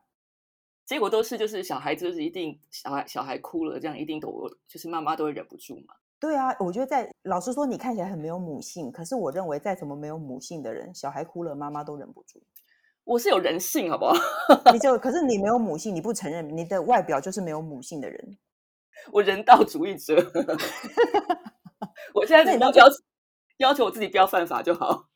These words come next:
Speaker 1: <laughs>
Speaker 2: 那你当时怎么撑过的？
Speaker 1: 没有，我觉得就是，就是这样子啊，就是，就是日子不就这样子拖拖拉拉，然后也就过去了。
Speaker 2: 哎，
Speaker 1: 对啊。
Speaker 2: 那你真的跟我观念很像哎，其实就是日子就是得这样过啊。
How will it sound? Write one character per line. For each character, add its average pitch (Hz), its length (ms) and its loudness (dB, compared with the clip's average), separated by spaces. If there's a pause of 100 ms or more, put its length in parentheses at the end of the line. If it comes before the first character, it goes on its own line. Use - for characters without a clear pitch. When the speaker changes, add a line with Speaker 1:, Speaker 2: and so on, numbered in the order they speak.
Speaker 1:
<laughs> - 720 -10
Speaker 2:
那 381 100 2
你 240 60 4
当 277 120 2
时 294 80 -2
怎 240 80 -2
么 170 80 -4
撑 202 220 -6
过 190 180 -2
的？ - 280 -8 (1120)
Speaker 1:
没 403 140 -8
有， 440 120 2
我 208 180 4
觉 226 100 -4
得 277 80 -2
就 339 100 -4
是， 359 60 -2 (220)
就 277 100 -12
是 285 160 -8
这 285 100 -4
样 233 160 0
子 175 140 -4
啊， 160 200 0
就 190 80 -4
是， 208 120 -4 (220)
就 185 140 -2
是 160 260 -6
日 226 140 -4
子 156 140 -10
不 147 120 -12
就 170 120 -4
这 165 100 -6
样 139 140 -4
子 127 100 -12
拖 - 180 -10
拖 151 140 -8
拉 131 140 -2
拉， - 220 -4
然 92 120 -8
后 147 120 -16
也 - 60 -18
就 - 120 -14
过 - 180 -12
去 - 220 -20
了。 - 160 -18 (600)
Speaker 2:
哎， 226 100 -6
Speaker 1:
对 202 40 -4
啊。 190 40 -6
Speaker 2:
那 247 120 -4
你 180 80 -6
真 196 120 -8
的 180 80 -8
跟 180 80 -6
我 165 80 -4
观 165 220 -8
念 151 180 -10
很 160 80 -18
像 - 220 -16 (100)
哎， - 160 -20
其 165 140 -16
实 180 100 -12
就 196 120 -6
是 190 60 -6
日 208 140 -8
子 147 100 -10
就 160 140 -12
是 170 140 -14
得 - 200 -14
这 - 120 -14
样 - 180 -14
过 - 220 -14
啊。 - 160 -20